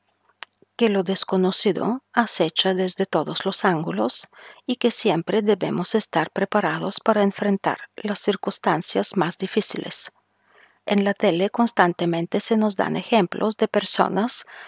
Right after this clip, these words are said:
que han sufrido de lo desconocido. En la escuela se nos enseña cómo evitar lo desconocido. En la universidad, finalmente,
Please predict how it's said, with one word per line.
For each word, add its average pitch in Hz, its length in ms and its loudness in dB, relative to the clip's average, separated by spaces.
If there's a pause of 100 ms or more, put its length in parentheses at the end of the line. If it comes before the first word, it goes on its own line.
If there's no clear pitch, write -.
(140)
que - 120 2
han 180 160 4
sufrido 202 720 0 (260)
de 240 160 4
lo 214 140 4
desconocido. 196 880 0 (720)
En 202 180 4
la 190 60 4
escuela 196 680 4
se - 200 0
nos 214 220 2
enseña 196 440 2
cómo 170 320 2
evitar 190 520 0 (260)
lo 208 160 0
desconocido. 208 840 0 (720)
En 196 160 2
la 190 80 6
universidad, 185 680 0
finalmente, 175 880 0